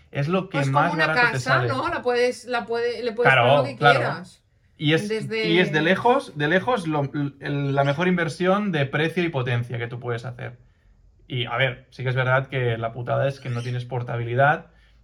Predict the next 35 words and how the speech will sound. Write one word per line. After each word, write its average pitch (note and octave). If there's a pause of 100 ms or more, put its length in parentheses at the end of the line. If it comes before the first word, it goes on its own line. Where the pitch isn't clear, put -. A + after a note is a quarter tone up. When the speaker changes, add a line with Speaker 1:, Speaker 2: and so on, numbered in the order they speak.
(140)
Speaker 1:
Y C3+
yo, C#3
hoy C#3+
en C#3+
día, C3+
si B2+
no C3
tuviera C3+
el B2+
Mac, C#3
me B2
estarías B2+ (340)
puteando C3+
bastante, B2+
porque A#2+
el A#2+
Mac, B2+ (100)
hoy C#3+
en B2+
día, D3
con B2+
los A#2
chips -
estos B2
de A#2+
Apple, A#2
los A#2+
Silicon, D3 (840)
uf, C3 (360)
em, A2
son C3
muy C3+
buenos, A2+
la -
verdad. A2+